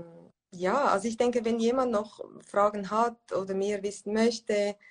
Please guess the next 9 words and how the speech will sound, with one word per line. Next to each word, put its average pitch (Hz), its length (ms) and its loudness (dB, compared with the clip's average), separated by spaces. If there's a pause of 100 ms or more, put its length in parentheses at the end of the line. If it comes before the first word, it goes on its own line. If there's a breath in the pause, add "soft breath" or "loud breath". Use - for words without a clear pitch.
(440 loud breath)
zu 190 460 2
meiner 180 220 2
Praxis, 202 800 0
wo 185 80 0
ich 180 140 -2
arbeite, 180 500 0
wie 190 60 -6
ich 190 140 -10
arbeite 165 720 -6